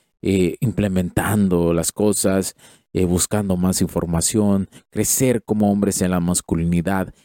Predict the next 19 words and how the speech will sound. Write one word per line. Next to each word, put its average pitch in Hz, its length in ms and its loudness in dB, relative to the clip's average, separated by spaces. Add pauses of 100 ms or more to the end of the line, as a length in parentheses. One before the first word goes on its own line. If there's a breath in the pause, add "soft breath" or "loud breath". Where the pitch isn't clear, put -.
(300 soft breath)
Esa 151 500 2
es 110 120 4
la 101 160 0
forma 95 360 -2
que - 120 -4
los 85 180 0
hombres 87 300 -2
podemos 85 420 0
ser - 320 -2 (160)
la 110 300 -2
resistencia - 800 -2
real 87 500 -2
a 90 160 -2
esto, - 500 -2 (100)
a - 120 -4
la 98 100 0
P - 200 -2
P 98 340 2
M 175 300 -2